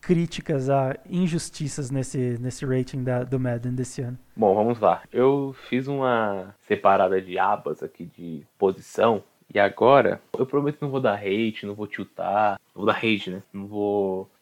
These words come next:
Speaker 2: ficar estressado. Vamos lá. Acho que o primeiro eu vou começar pelos quarterbacks. Você colocar o Carson Wentz com a mesma pontuação do Dak Prescott, eu acho que é algo que tá meio dodói,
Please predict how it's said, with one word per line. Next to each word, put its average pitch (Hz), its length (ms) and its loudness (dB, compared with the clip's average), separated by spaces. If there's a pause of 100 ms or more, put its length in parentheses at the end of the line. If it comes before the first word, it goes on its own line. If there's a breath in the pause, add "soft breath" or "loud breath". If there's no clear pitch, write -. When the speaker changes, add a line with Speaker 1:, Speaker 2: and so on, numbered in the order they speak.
(100)
Speaker 2:
ficar 95 440 4
estressado. 98 680 -4 (220)
Vamos 117 320 2
lá. 87 260 2 (140)
Acho 147 240 -4
que - 100 -4
o 156 40 -2
primeiro 131 680 2 (260)
eu 98 80 -6
vou 101 100 -2
começar 110 320 0
pelos - 200 0
quarterbacks. 113 800 0
Você 139 240 -4
colocar 170 280 2
o 120 40 2
Carson 117 360 0
Wentz 101 420 -8
com - 100 -8
a 92 40 -8
mesma 127 180 0
pontuação 123 560 2
do 110 160 2
Dak 113 320 4
Prescott, - 580 0
eu 104 80 -6
acho 107 180 -10
que - 100 -12
é 117 40 -6
algo 107 600 -6
que - 80 -20
tá 117 120 -4
meio 117 140 0
dodói, 117 400 4